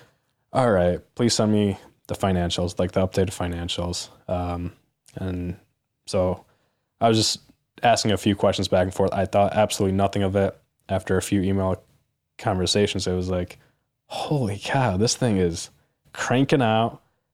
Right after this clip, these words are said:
It's dead consistent. I love the model, and it absolutely fits my mold of everything that I'm looking for, except one,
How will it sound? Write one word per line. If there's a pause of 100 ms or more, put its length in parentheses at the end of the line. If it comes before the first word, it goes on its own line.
(140)
It's (220)
dead
consistent. (640)
I
love
the
model, (440)
and
it
absolutely
fits
my
mold
of
everything
that
I'm
looking
for, (260)
except
one,